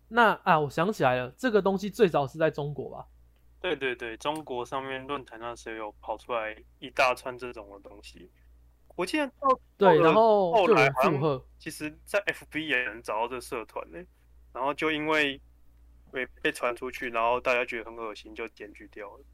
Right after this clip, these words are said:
Speaker 2: 所以其实
Speaker 1: 对，对，对。
Speaker 2: 恶心的还是不少啊。<laughs> 是啊。
Speaker 1: 对啊，就是不得不说嘛，就是恶心的人，我们虽然这样讲，但是就是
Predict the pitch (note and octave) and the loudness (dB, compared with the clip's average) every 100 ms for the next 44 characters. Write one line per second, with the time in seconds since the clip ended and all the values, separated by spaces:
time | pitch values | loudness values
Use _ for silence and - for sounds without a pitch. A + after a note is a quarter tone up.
0 | _ _ _ _ _ _ - A#2 G#2+ A2+ | _ _ _ _ _ _ -16 -14 -14 -18
1 | - G#2+ - - _ _ - A3+ F#3+ F#3 | -20 -20 -20 -20 _ _ 2 2 4 2
2 | D#3+ E3 C#3 G#2+ - D3+ A#2+ A2+ A2+ B2+ | 0 -2 -4 -10 -12 -6 -6 -6 -12 -12
3 | C3 - G#2+ A2 A2+ C#3+ C#3 - _ _ | -12 -10 -12 -12 -16 -8 -8 -8 _ _
4 | _ _ _ _ _ _ _ - G#2+ A2+ | _ _ _ _ _ _ _ -10 -10 -10
5 | _ _ _ - F#3+ E3+ D3+ D#3 G#3 G3 | _ _ _ -2 6 8 8 2 -4 -4
6 | G#3 C4 F#3 F3 F3+ F#3+ E3 D#3 C#3 E3+ | -4 2 6 6 6 0 4 4 2 0
7 | F#3+ D3+ C#3+ D#3 D#3+ C#3+ C3 - D#3 D#3 | 0 0 -2 -4 -2 -2 -2 -4 0 2
8 | D#3+ A#3 F#3+ F#3 F#3 F#3 C#3 C#3+ E3 F3 | 4 6 6 6 2 2 -2 -2 -4 -4
9 | E3 D#3 D#3+ | -8 -6 -4